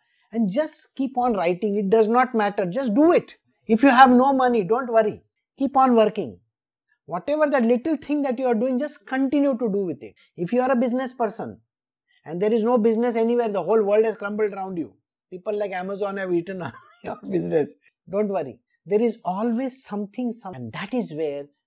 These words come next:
Sai Baba used to say, "Shraddha and Saburi." Saburi means patience.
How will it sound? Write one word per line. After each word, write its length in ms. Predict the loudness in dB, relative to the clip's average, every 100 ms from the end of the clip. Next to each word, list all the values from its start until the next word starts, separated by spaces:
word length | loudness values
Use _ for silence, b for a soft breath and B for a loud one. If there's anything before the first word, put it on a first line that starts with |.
| _
Sai 280 | -10 -8
Baba 340 | -6 -6 -8 -6
used 220 | -8 -10
to 80 | -16
say, 340 | -14 -12 -12 -16 _ _
"Shraddha 640 | -14 -6 -4 0 0 0 -2
and 180 | -8
Saburi." 540 | 0 4 8 8 6 -2 _ _ _ _
Saburi 420 | -6 2 4 4
means 220 | 2 0
patience. 800 | 0 4 4 4 -2 -4 -6 -16